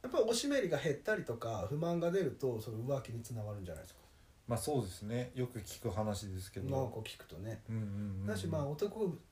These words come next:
Speaker 1: て浮気する生き物だからみたいな女の子よく言いますけど、
Speaker 2: はい。
Speaker 1: 女の子も一緒ですからね。
Speaker 2: そうですね。そこに関しては話を聞く限りは。
Speaker 1: そうですよね。
Speaker 2: <laughs>
Speaker 1: だからやっぱり、された側にももちろん権威があるし、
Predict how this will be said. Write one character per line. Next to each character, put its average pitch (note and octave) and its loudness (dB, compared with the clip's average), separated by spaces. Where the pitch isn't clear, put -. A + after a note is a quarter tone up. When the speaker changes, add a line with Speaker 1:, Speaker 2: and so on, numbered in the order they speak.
Speaker 1:
て B2 -2
浮 C#3 2
気 - -8
す - -6
る D3 0
生 C#3+ -4
き D#3 -6
物 D3 0
だ A2 -4
か G#2 -4
ら G#2 -4
み F#2+ -8
た G2 -6
い - -4
な G2+ -6
女 A#2 -4
の A#2+ -4
子 - -8
よ A2+ -2
く A#2 -8
言 B2 -2
い F3 2
ま A#3 -2
す - -8
け C3+ 2
ど、 C4 6
Speaker 2:
は A#2 6
い。 G#2+ -2
Speaker 1:
女 C4 6
の A#4 10
子 C#4+ 4
も C3+ 2
一 B2+ 0
緒 G#3+ 6
で C4 0
す - -8
か - -8
ら - -10
ね。 G#2+ -4
Speaker 2:
そ E3+ 6
う A#2+ 0
で G#2 -2
す F#2+ -8
ね。 G#2 -4
そ B2 -2
こ C#3 0
に C#3 2
関 C#3+ 4
し - -6
て G#2+ -6
は G2 -4
話 B2+ 2
を - -2
聞 - -8
く - -14
限 G2+ -4
り G2 -6
は。 E3+ -2
Speaker 1:
そ F3+ 0
う C#3+ 4
で A2+ -4
す - -4
よ B2 0
ね。 D#4+ 2
Speaker 2:
<laughs> - -12
Speaker 1:
だ A3+ -6
か F#3+ 0
ら D#3 4
や D#3 4
っ D#3 -4
ぱ G3 0
り、 C#4+ -4
さ F3+ 2
れ F#3+ 0
た G#3 0
側 A3+ 0
に C#4 0
も G4 0
も A#2+ -6
ち G#2+ -8
ろ G2+ -6
ん F#2 -6
権 F2+ -6
威 - 4
が - 0
あ - -6
る - -12
し、 - -6